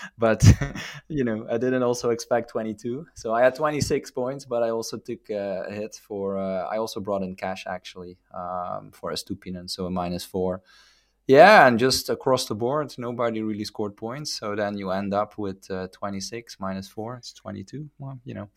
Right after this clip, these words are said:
it happens. And actually, there was a nice discussion on Twitter, um, as F P L Chase, among others, said that, you know, people like me, or let's say people who had a bad game week,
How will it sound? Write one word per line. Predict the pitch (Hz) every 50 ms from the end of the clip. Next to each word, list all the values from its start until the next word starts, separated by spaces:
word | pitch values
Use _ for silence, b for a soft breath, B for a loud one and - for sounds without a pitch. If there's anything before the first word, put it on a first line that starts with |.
| B B B B B B B B B B
it | - 151 156
happens. | 151 143 135 - - 156 190 240 - - - - - -
And | - 120 123 123 123 127 127 131 127 127 - -
actually, | 127 135 147 147 - - 180 170 160 143
there | 131 127
was | 123 123 123 120
a | 120 120 117
nice | 117 117 117 117 113 110
discussion | 113 110 - - 120 113 - - 117 107
on | 104 101
Twitter, | - - 120 120 110 104 101 101 110 - _ _ -
um, | 107 101 101 101 101 101 95 -
as | 107 104 98 - - - - - _
F | - 104 104 -
P | - 117
L | 104 101
Chase, | 98 - - - 107 107 113 120 120 - - - - - - _
among | - 101 101 104 101 95
others, | - 101 104 107 98 95 98 - - - b b b b b b b b b b _ _
said | - - - - 110 101 101 98 - -
that, | - 104 95 95 95 98 - -
you | 110
know, | 104 98 95
people | - 127 120 - 127
like | 117 107 101
me, | 82 98 98 98 98 98 98 98
or | 92 78 90 90 90 90
let's | 90 92 92 -
say | - 95 92
people | 92 - 101 98 107 101
who | 98
had | 98 92 90 90
a |
bad | 85 95 90 87 90 90
game | 101 113 123 117
week, | 104 98 98 101 98 - -